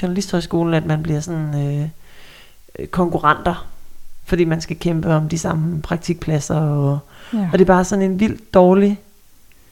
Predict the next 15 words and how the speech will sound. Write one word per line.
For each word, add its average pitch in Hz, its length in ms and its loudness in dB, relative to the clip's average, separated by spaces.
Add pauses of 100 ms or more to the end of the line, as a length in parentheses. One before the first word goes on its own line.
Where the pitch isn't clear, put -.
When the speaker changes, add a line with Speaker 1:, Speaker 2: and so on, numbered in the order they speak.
(760)
Speaker 1:
jeg, 190 180 8 (160)
jeg 175 420 8 (100)
er 160 260 0
virkelig 196 300 8
konkurrencemenneske 156 1000 0 (1500)
i - 60 -2
sport, 160 480 -2 (600)
men 170 120 6
jeg 170 140 6
er 180 120 8
det 180 80 8
ikke 170 180 6 (280)
i 185 60 4
mit 170 240 4
liv 175 360 4